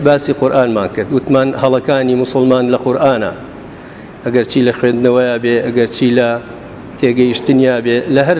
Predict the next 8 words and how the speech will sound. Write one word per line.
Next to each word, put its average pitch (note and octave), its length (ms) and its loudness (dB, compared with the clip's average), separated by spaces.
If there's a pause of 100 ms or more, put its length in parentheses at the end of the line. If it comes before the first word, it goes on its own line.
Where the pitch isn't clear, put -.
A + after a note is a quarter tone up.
لایەک C3 320 2
بێت B2 220 0
لەو C#3+ 140 6 (640)
بوارانەی C3+ 560 4
کە C#3 140 2
تیا C#3+ 160 4 (240)
ئەکەوێتە C#3 480 2
غەڵەتەوە. B2 460 0